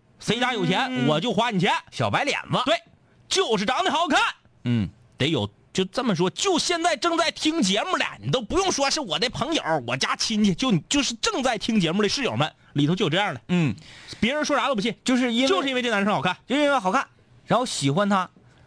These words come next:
Speaker 2: 就屏蔽掉这个人所有的缺点。
Speaker 1: 对。
Speaker 2: 包括两杆清泉也是一样。
Speaker 1: 嗯。
Speaker 2: 你们听我们，因为喜欢我们，爱我们，是吧？我们身上其实也有很多缺点，五零幺这个节目也有很多不足。
Speaker 1: 对。
Speaker 2: 但是你们，怎么我们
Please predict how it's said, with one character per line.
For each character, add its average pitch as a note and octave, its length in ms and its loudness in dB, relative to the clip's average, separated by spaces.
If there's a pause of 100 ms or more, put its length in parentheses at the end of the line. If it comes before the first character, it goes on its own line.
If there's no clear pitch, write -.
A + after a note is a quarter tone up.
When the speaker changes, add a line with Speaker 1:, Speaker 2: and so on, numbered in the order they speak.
(120)
Speaker 2:
就 A3+ 160 4
屏 F3+ 440 2
蔽 C4 160 2
掉 G#3+ 160 2
这 A#3+ 120 -2
个 G3+ 80 2
人 E3 120 2
所 F3+ 140 0
有 F3+ 60 2
的 C#3+ 80 0
缺 C#3+ 160 -2
点。 B2 100 2
Speaker 1:
对。 D4+ 180 0 (220)
Speaker 2:
包 A3 100 2
括 B3 120 2
两 G#3 120 0
杆 A3+ 100 0
清 G3 160 0
泉 D3+ 140 2
也 A#2 140 0
是 G#2 60 2
一 - 20 2
样。 A2 160 2
Speaker 1:
嗯。 A3+ 220 0 (120)
Speaker 2:
你 A#2+ 80 2
们 F3+ 100 4
听 G#3+ 160 2
我 F3 80 2
们， D3+ 140 2
因 E3 100 2
为 E3+ 60 2
喜 D#3 160 -2
欢 C3+ 120 2
我 C#3 40 0
们， A2 140 0
爱 D3 120 2
我 A#2+ 60 0
们， F#2 180 -2
是 A#2 60 0
吧？ G#2+ 160 0 (380)
我 B2 100 2
们 E3 100 2
身 G3+ 140 2
上 G3 140 2
其 F#3+ 140 0
实 F3 80 2
也 E3+ 40 2
有 E3 120 2
很 C#3 120 0
多 G#2+ 100 0
缺 G#2+ 140 -2
点， F#2+ 180 0 (280)
五 C3 80 2
零 F#3 80 2
幺 G3 80 2
这 G3 80 0
个 F3+ 60 0
节 B2 120 0
目 D3 120 2
也 D3 140 2
有 D#3+ 100 0
很 C3 120 0
多 G#2+ 100 0
不 B2 120 -2
足。 F2+ 240 -4
Speaker 1:
对。 A3 180 0 (200)
Speaker 2:
但 A3 120 0
是 A#3+ 80 -4
你 F3 160 2
们， F#3+ 160 0 (1160)
怎 F3 120 -2
么 G3 140 0
我 F#3 160 -4
们 F#3 100 -2